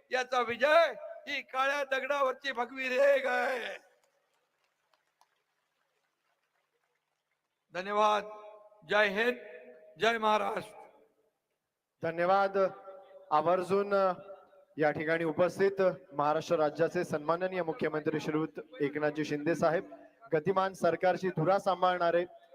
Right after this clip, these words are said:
Speaker 2: जी विकासाची गाडी, जी बुलेट ट्रेन साहेबांमुळे आलेली आहे, या युती सरकारमुळे, शिंदे सरकारमुळे आलेली आहे. कोणी उठू नका, एक पाच मिनिटं, कोणी उठायचं नाही, एक पाच मिनिटं फक्त.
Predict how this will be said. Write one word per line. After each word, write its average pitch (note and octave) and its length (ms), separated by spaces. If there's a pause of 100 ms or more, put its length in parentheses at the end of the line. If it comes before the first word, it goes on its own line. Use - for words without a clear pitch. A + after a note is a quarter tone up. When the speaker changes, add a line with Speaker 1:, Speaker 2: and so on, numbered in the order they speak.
(300)
Speaker 2:
जी F3 100
विकासाची G3+ 680
गाडी, F3+ 400
जी E3+ 100
बुलेट G#3 380
ट्रेन G3 280
साहेबांमुळे G#3 600
आलेली F#3 360
आहे, F3+ 140
या F3+ 100
युती F3 320
सरकारमुळे, F#3 580
शिंदे F#3 340
सरकारमुळे F#3 560
आलेली F3+ 320
आहे. D#3 260 (880)
कोणी A#3 240
उठू C#4 300
नका, A#3+ 420
एक A#3 140
पाच B3 320
मिनिटं, A#3 360 (500)
कोणी F#3+ 200
उठायचं G#3+ 460
नाही, G3 140
एक G3+ 120
पाच F#3+ 220
मिनिटं G3+ 260
फक्त. E3+ 280